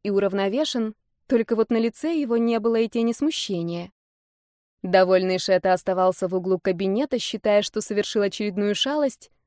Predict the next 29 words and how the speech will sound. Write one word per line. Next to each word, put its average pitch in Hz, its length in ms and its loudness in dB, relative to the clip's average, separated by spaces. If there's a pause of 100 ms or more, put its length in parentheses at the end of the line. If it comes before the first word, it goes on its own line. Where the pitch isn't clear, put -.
(280)
но 214 180 2
на 214 140 4
деле 294 280 0
лишь 226 240 -2
натолкнул 226 520 0
меня 220 240 0
на 220 160 2
интересную 226 580 0
мысль. 170 440 -6 (1300)
«Возможно, 240 720 2
не 262 240 2
только 208 420 0
из-за 185 220 -2
меня», 196 460 -2 (160)
начала 190 420 -2
я, 254 300 -2 (380)
но, 220 160 2
передумав, 233 580 0
прикусила 208 500 -2
язык, 196 420 0
неуверенная, 202 680 -2
стоит 208 400 0
ли 214 80 -2
говорить 226 440 -2
дальше. 175 480 -4 (1400)
«Из-за 208 360 2
чего 226 340 2
же 240 160 0
ещё?» 165 480 -4